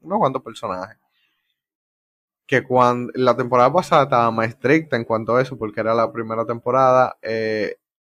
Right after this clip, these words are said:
estamos en pandemia todavía, pero como quien dice post pandemia, de cuando estaba el núcleo fuerte de la pandemia.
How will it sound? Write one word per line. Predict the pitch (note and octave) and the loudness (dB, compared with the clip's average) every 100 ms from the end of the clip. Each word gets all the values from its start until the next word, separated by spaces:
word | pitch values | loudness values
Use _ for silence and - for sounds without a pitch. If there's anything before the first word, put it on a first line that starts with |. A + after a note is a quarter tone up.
| _ _ _ _ _ _ _ | _ _ _ _ _ _ _
estamos | - F3+ G#3+ | -2 2 4
en | |
pandemia | G#3 D#3 D#3 B2 | 4 4 4 2
todavía, | B2+ A#2+ A2+ A2 | 6 6 6 4
pero | A#2 A2+ | 2 0
como | A#2 A2+ | -2 -4
quien | A#2 | -4
dice | A#2+ - | -4 -4
post | - B2 | -4 -4
pandemia, | - A2+ G#2+ G#2 F#2+ F2+ | -2 -2 2 2 2 -4
de | G2+ | -6
cuando | - G#2+ G#2 | -4 -6 -4
estaba | G2+ A2 A#2 | -4 0 0
el | A#2 | 0
núcleo | A#2 A#2 G#2 | -4 -6 -6
fuerte | A2+ G#2+ - | 0 0 0
de | F2+ | -4
la | E2+ | -4
pandemia. | E2+ E2 D#2 _ | -10 -14 -16 _